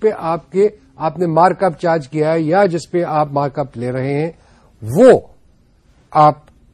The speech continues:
شو کریں گے. اور نمبر تین، income from assets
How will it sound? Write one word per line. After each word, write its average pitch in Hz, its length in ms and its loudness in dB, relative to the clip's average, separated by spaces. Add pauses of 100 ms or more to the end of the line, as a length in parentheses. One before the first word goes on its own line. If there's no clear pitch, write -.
(140)
شو 135 120 -2
کریں 135 320 -6
گے. 151 120 -10 (500)
اور 185 280 6 (440)
نمبر 170 260 2 (120)
تین، 254 260 2 (200)
income 240 380 4
from 190 140 -2 (160)
assets 175 340 -4